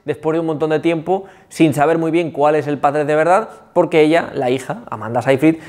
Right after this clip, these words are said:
se va a casar. Bueno, Amanda Seyfried es la actriz que interpreta a la hija de Donna, no es la hija de Donna. En fin, la cuestión es que los tres padres, pues, son estos tres actores tan famosos,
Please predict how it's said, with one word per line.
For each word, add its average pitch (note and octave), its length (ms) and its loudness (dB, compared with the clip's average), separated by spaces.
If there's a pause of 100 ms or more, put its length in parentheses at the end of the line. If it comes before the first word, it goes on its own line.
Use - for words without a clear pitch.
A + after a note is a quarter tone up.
se - 180 -2
va B2 80 4
a B2+ 40 -6
casar. A#2 280 -8
Bueno, G#2+ 160 -8
Amanda G#2+ 220 -2
Seyfried A2+ 320 2
es A2 80 -2
la G#2+ 140 2
actriz B2+ 280 0
que - 80 -6
interpreta G#2 320 -2
a - 20 2
la F#2+ 100 2
hija A2+ 200 0
de G#2+ 80 2
Donna, F#2+ 320 -6
no G2 200 -8
es G2 80 -4
la F#2 120 -4
hija G2+ 200 -4
de F2+ 60 -6
Donna. F2 240 -8 (340)
En C#3+ 60 -2
fin, G2 180 0 (320)
la D#3 100 2
cuestión G3+ 280 2
es G#3+ 100 0
que A3 120 4
los E3 220 2
tres D#3 160 -2
padres, E3+ 320 -2
pues, A#2+ 160 -12
son B2 140 -8
estos A2+ 200 -14
tres B2 120 -8
actores B2 280 -4
tan D3 120 0
famosos, G#3 360 0